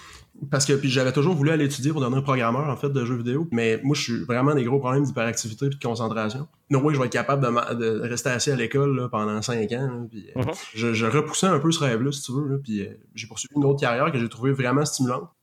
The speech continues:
Speaker 1: Mais là, éventuellement, il a comme fallu un peu que je me rende à l'évidence que, tu sais, je me ramassais à juste avoir hâte de retourner chez nous, continuer mon, mon personnage de World of Warcraft, tu sais, puis je me suis dit, donc,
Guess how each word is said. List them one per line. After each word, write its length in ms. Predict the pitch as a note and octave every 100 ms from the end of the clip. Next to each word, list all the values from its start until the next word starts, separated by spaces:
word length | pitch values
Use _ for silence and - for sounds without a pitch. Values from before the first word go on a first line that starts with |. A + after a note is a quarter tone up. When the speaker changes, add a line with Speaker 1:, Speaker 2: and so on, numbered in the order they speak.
| -
Speaker 1:
Mais 140 | C3
là, 80 | C#3+
éventuellement, 480 | D3+ C#3 C#3+ C3+ E3+
il 120 | D#3+
a 60 | C#3
comme 160 | E3
fallu 220 | E3 D3 D#3+
un 60 |
peu 100 | D#3
que 120 | D#3+
je 60 | C3
me 80 | B2+
rende 220 | B2 D3
à 80 | C3+
l'évidence 500 | B2+ A#2+ B2+ D3+ C#3+
que, 80 | A#2
tu 60 |
sais, 160 | B2 C#3
je 120 | C3+
me 140 | B2
ramassais 380 | B2 B2+ B2 D#3
à 60 | C#3
juste 140 | C#3
avoir 320 | B2+ B2+ B2
hâte 80 | C#3+
de 60 | C#3
retourner 260 | C#3 C3
chez 160 | C#3 B2+
nous, 120 | C#3+
continuer 400 | D3 B2 C3 C3+
mon, 180 | C#3+ A#2+
mon 160 | A#2 A2+
personnage 400 | A#2+ A#2+ C3 C3+
de 60 |
World 240 | A#2+ C3 B2+
of 80 | B2
Warcraft, 480 | A2+ A2 B2 D3
tu 60 | -
sais, 80 | C#3
puis 100 | A#2
je 60 |
me 60 | A2+
suis 200 | - B2
dit, 20 |
donc, 220 | B2+ B2